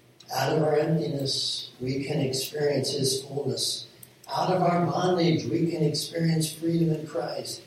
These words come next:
Remember, it's God who cared so much for you, sending his son, that you can be re-, reconciled to him again, and restore you into the family of God.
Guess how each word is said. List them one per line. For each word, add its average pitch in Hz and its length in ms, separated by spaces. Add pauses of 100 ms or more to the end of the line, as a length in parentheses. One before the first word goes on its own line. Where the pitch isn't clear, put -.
(920)
Remember, 151 440
it's 139 260
God 151 480
who 143 260
cared 165 440
so 170 420
much - 520
for 127 100
you, 123 60 (360)
sending 180 500
his 165 280
son, - 160 (960)
that 123 200
you 123 180
can 127 100
be 113 180
re-, 110 340 (840)
reconciled 113 800
to 110 60
him 107 380
again, - 280 (580)
and 113 120
restore 117 480
you 113 100
into 107 240
the 101 140
family - 600 (480)
of - 100 (140)
God. - 1200